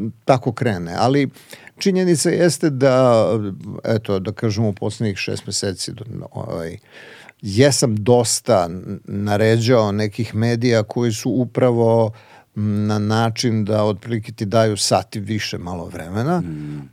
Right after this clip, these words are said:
Speaker 1: a, ispričaš neku priču koju bi možda ispričao nekom prijatelju. Ranije samo prijatelju, a sad mislim da je došlo vreme da ih ispričaš i nekom. Znači, napravi se neka distanca koja nije nelogična u tome i nema neke nelogičnosti u tome. Kaže: "Čekaj, nema da pričamo o tome sad,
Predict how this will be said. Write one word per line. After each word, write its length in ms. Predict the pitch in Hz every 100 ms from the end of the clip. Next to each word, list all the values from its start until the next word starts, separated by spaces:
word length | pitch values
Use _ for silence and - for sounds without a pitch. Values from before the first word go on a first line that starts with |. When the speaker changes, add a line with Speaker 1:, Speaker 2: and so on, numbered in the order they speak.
| -
Speaker 1:
a, 580 | 113 120 120 120 117 113 - -
ispričaš 500 | 127 - 151 147 139
neku 200 | 123 113
priču 400 | 107 101 - - -
koju 340 | - 127 143
bi 120 | 120
možda 300 | 139 143 135
ispričao 360 | 139 151 139 151
nekom 220 | 139 139
prijatelju. 640 | - 139 101 - 85 90 87 -
Ranije 500 | 101 101 104 131 127
samo 360 | - 135 143 117
prijatelju, 640 | 127 123 113 131 123 117
a 100 | 110
sad 280 | - 139 131
mislim 360 | 135 127 127
da 140 | 117 120
je 220 | 120 113 - - - - _
došlo 480 | 110 95 123 - 120
vreme 400 | 113 120 123 117
da 440 | 107 110 107 113
ih 260 | 107 110 -
ispričaš 640 | 110 - 110 101 107 -
i 60 | 92
nekom. 280 | 101 104 113
Znači, 260 | 135 131
napravi 320 | 135 160 233
se 140 | 170 151
neka 220 | 127 -
distanca 640 | 113 104 - 113 110 - 90
koja 280 | - 110
nije 360 | 117 131 190 190
nelogična 680 | 135 120 117 107 104 - 92
u 80 | 90
tome 260 | - 98
i 40 | 107
nema 220 | 151 170
neke 260 | 156 -
nelogičnosti 680 | 117 120 107 101 104 110 -
u 40 | 110
tome. 220 | 110 107
Kaže: 300 | 113 110 104
"Čekaj, 300 | - - 107
nema 120 | 120
da 80 | 123
pričamo 400 | 107 110 120 104
o 40 |
tome 260 | 101 110 101
sad, 180 | -